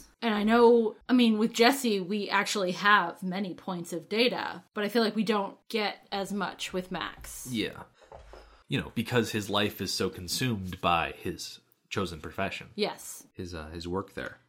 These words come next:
Speaker 1: Interesting. I'm glad we were able to suss out his love language.
Speaker 2: Mm-hmm. So, Max continues talking.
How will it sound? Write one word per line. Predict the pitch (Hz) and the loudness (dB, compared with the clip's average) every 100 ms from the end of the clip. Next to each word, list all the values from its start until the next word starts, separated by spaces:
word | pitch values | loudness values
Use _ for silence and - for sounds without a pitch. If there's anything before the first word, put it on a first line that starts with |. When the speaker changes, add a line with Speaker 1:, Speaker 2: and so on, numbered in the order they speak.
| - | -4
Speaker 1:
Interesting. | 294 311 - - 156 | -2 -2 -6 -10 -8
I'm | 190 | -8
glad | 190 202 220 | -2 0 0
we | 220 | 0
were | 208 | -2
able | 202 202 | -4 -6
to | 202 190 | -6 -8
suss | - 196 196 | -4 -4 0
out | 202 202 196 - - | 2 2 2 -4 -12
his | 220 202 | -6 -4
love | 196 247 | -4 -4
language. | 262 139 98 101 - - | -6 -8 -12 -14 -14 -14
Speaker 2:
Mm-hmm. | 104 90 85 _ | -14 -12 -16 _
So, | - 135 123 - - _ - _ _ _ | 6 6 6 2 -8 _ -20 _ _ _
Max | 120 160 185 - | 2 2 2 0
continues | 151 131 123 113 104 | 0 -2 0 0 0
talking. | - 92 80 - | 2 2 2 -8